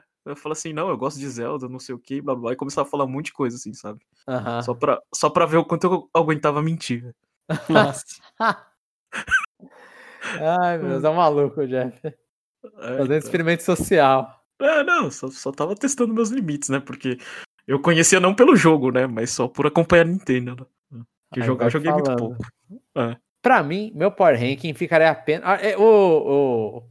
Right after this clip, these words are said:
Speaker 2: o, o René, ele fica mudando entre Power Rank e Power Ranking.
Speaker 1: <laughs>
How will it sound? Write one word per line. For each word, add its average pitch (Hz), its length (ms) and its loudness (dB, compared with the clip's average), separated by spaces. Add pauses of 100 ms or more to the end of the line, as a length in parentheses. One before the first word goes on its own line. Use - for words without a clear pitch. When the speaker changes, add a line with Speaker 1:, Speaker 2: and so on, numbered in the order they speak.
(220)
Speaker 2:
o, 127 240 -6
o - 20 -4
René, 143 280 -2 (100)
ele 175 160 0
fica 185 180 -2
mudando 156 320 -2
entre 147 160 -4
Power 156 240 4
Rank 151 320 0
e 214 320 0
Power 156 220 6
Ranking. 156 340 0
Speaker 1:
<laughs> - 560 -4